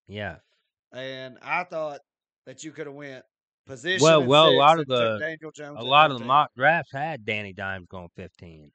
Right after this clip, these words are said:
Speaker 2: Yeah, so I thought Danny Dimes would have made it down to fifteen because there wasn't really a threat to take a quarterback in between there, and there was somebody else that was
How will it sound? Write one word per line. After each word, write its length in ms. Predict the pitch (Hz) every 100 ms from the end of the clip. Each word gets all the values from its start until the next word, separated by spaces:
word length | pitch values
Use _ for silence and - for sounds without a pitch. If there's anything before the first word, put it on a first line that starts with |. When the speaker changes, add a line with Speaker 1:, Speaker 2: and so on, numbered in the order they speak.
| -
Speaker 2:
Yeah, 200 | 160 107
so 260 | - 175 160
I 180 | 139 196
thought 380 | 196 180 170 - _ _ _ _
Danny 220 | 160 160
Dimes 340 | 151 147 147 131
would 140 | 160
have 100 | 165
made 220 | 147 143
it 140 | 135 -
down 240 | 135 135
to 80 | 123
fifteen 560 | - 127 _ 120 117 113
because 240 | 113 123
there 140 | 117
wasn't 260 | 123 156 147
really 260 | 156 147 131
a 60 |
threat 340 | 127 135 135 -
to 60 | 139
take 80 | 127
a 140 | _
quarterback 480 | - 127 113 113 110 _ _ _ _ _ _ _ _ _ _
in 180 | 170 160
between 480 | 147 190 233 220 175
there, 460 | 147 139 139 139 -
and 140 | 143 135
there 80 |
was 120 | 135 120
somebody 340 | 202 208 139
else 220 | 139 131 -
that 160 | 117
was 260 | 101 104